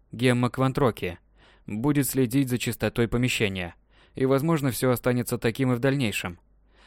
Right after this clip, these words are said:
Свои слова сопроводил кивком головы в ее сторону. Беседа с Курису открыла множество неприятных моментов. Для меня правда о возрасте итальянки стала шокирующей. Ей было более шестидесяти лет, и она на самом деле младшая сестра Маюри.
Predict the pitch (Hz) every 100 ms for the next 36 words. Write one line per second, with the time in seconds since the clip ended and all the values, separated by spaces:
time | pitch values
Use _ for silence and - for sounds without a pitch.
0 | - - 104 95 90 98 107 131 123 123
1 | 120 117 117 113 - 117 110 107 107 131
2 | 123 123 - 123 98 87 - _ _ _
3 | _ _ _ _ _ _ - 104 98 -
4 | 156 139 - 135 151 147 113 101 - 143
5 | 151 143 139 135 - 127 123 117 107 104
6 | 120 107 131 135 104 - 87 - _ _
7 | _ - 107 101 98 104 117 - 131 117
8 | 117 113 120 113 113 - 113 110 113 135
9 | 131 - 98 135 131 120 139 143 127 98
10 | - 98 85 _ _ - - - 87 92
11 | 104 101 110 110 107 117 123 - 117 127
12 | 110 107 113 139 113 - - _ _ -
13 | 104 104 139 120 98 - 120 117 110 127
14 | 127 120 123 - 123 - 123 - 117 123
15 | 143 127 101 85